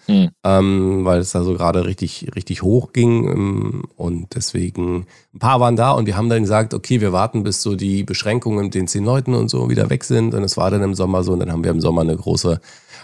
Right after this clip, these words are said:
Speaker 2: Gartenparty gemacht.
Speaker 1: Einweihungsfeier.
Speaker 2: Ja, mit Grill und, äh, Pool und, äh, für, bei uns sind ja auch alle Familien, ähm, mit Kindern, fast alle aus dem Freundeskreis.
Speaker 1: Mhm.
Speaker 2: Und das war dann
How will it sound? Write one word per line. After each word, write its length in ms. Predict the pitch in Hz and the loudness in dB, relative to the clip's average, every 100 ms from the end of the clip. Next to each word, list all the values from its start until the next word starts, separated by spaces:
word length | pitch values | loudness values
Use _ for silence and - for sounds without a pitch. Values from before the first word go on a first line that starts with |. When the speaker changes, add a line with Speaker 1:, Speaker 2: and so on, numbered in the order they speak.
| _ | _
Speaker 2:
Gartenparty 840 | 82 80 95 85 - 76 78 78 73 | 0 2 2 0 0 -4 -2 -2 -2
gemacht. 540 | 73 71 - - - _ - | -2 -2 -4 -10 -16 _ -14
Speaker 1:
Einweihungsfeier. 760 | - 87 80 76 78 - 73 73 - - _ | -6 0 2 2 0 2 2 0 -6 -20 _
Speaker 2:
Ja, 200 | 92 - - | -4 -4 -2
mit 280 | 104 87 | -2 -2
Grill 260 | - 107 110 | -2 0 0
und, 300 | 92 92 - | -2 -6 -8
äh, 220 | - 82 | -6 -6
Pool 500 | - - 104 101 95 | -6 -2 0 2 0
und, 480 | 80 82 85 92 - | -2 -4 -6 -8 -8
äh, 220 | 82 - 107 - _ _ _ - | -6 -6 -8 -12 _ _ _ 0
für, 220 | 98 90 - | 2 2 -2
bei 220 | 95 95 | -4 0
uns 180 | 113 117 | 2 2
sind 140 | 107 | 2
ja 80 | 98 | 0
auch 80 | - | 0
alle 260 | 104 117 | 0 0
Familien, 680 | - 98 113 156 156 147 - | 2 4 6 6 4 2 0
ähm, 520 | 104 107 113 120 120 - | 2 2 2 0 -2 -6
mit 200 | 95 101 | -4 0
Kindern, 500 | 139 147 131 127 123 | 4 6 6 4 2
fast 300 | - 120 - | 0 -2 0
alle 160 | 113 110 | 0 0
aus 100 | - | 0
dem 100 | 110 | -2
Freundeskreis. 680 | 107 104 104 - 98 98 - - - - | 0 0 0 -2 -2 0 -4 -14 -8 0
Speaker 1:
Mhm. 220 | 104 85 | 2 2
Speaker 2:
Und 800 | 95 92 90 85 82 80 - - - - | 4 4 4 2 2 -2 -6 -12 -16 -2
das 240 | 90 - | -2 2
war 120 | 92 | 0
dann 280 | 87 95 - | 2 0 -2